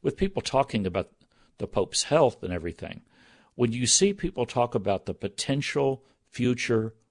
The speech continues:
popes, are they all from Europe? Are they all from Italy? Are they all from the circles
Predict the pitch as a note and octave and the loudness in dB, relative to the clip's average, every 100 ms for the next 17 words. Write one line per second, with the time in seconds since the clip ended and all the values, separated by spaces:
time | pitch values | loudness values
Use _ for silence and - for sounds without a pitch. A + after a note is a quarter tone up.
0 | _ - F2+ - - - _ _ _ _ | _ 0 0 -2 -6 -8 _ _ _ _
1 | _ _ _ _ G#2 G2 F#2 F#2 G#2 A#2 | _ _ _ _ 2 2 2 2 2 2
2 | - G#2+ G#2+ B2+ - - - _ _ _ | 0 0 2 0 -4 -10 -20 _ _ _
3 | _ _ _ _ _ _ _ - G2+ F#2 | _ _ _ _ _ _ _ -4 -2 0
4 | F2+ F#2+ G2 G#2+ - A2 A#2+ C3 G#2 - | 0 2 2 2 0 0 0 -2 -4 -10
5 | - _ _ _ _ _ _ - G#2 G#2 | -14 _ _ _ _ _ _ -4 0 0
6 | - G#2 G#2+ A2+ - G#2 G2 - B2 G#2 | 2 2 4 4 2 0 2 2 2 0
7 | A2 G2+ G2 | -2 -4 -4